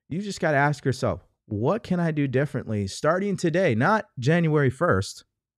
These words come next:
not January fifteenth, not after the kids go back to school. No, what can you do starting today? I just said, "Screw what happened the last year. Who cares?"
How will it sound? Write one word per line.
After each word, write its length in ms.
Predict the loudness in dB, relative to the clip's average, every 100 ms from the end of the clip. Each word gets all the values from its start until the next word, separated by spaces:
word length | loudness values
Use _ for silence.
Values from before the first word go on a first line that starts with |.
| _ _ _ _ _ _ _
not 300 | 2 2 2
January 420 | 2 2 2 0
fifteenth, 720 | 0 0 -2 -2 -2 -2 -6 _ _ _ _ _ _
not 260 | 2 2 2
after 360 | 0 0 -2 -2
the 120 | -2
kids 280 | 0 0 2
go 140 | 2
back 240 | 2 2 -2
to 60 |
school. 500 | -2 2 4 2 -2 _ _ -4
No, 200 | 0 0
what 440 | 0 -2 -2 0
can 220 | 0 0
you 100 | 0
do 460 | 2 2 2 0 -4
starting 600 | -10 0 4 4 2 -2
today? 640 | 0 2 4 4 2 0 -6 _ _ _ _ _ _ _ _ _ _ _ _
I 120 | 0 2
just 300 | 4 0 2
said, 260 | 2 2
"Screw 400 | -2 -6 0 0
what 200 | 2 2
happened 340 | 4 2 2 0
the 60 |
last 340 | 0 0 -2 -6
year. 200 | -6 -2
Who 120 | -2
cares?" 580 | 0 -2 -2 -8 -10 -14